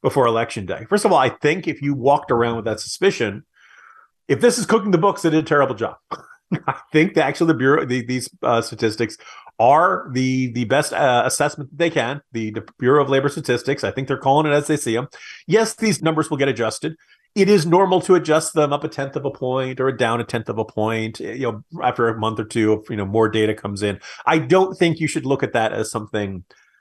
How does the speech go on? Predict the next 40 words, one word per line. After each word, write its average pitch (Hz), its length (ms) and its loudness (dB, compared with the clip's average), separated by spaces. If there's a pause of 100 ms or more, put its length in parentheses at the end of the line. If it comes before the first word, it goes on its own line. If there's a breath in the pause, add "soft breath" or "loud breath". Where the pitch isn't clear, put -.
(140)
sinister. 117 600 -2
And 120 140 -4
I 160 80 2
think 214 180 -2
just - 220 -6
the 143 120 -4
o-, 156 120 2
overall, 147 840 2 (600)
when 139 120 -4
the 127 60 0
producer 196 420 2
numbers 160 280 2
came 143 140 -2
out 120 140 -2
yesterday, 110 360 -2
I 101 100 0
had 101 100 -2
missed 151 300 -2
this 131 240 0
until 120 200 -2
I 107 60 2
wrote 120 200 2
about 107 220 2
it 92 60 -10
this 95 160 -10
morning. 110 340 0
Jim 175 200 2
Cramer, 147 440 2
the, 110 120 -2
you 104 200 -2
know, 101 60 -2
usually 127 360 -2
very 120 220 2
hyperactive 123 720 0
guy 107 220 0
on 95 100 -6
C 131 200 -6
N 104 100 -4
B 98 120 -6
C, 117 380 -4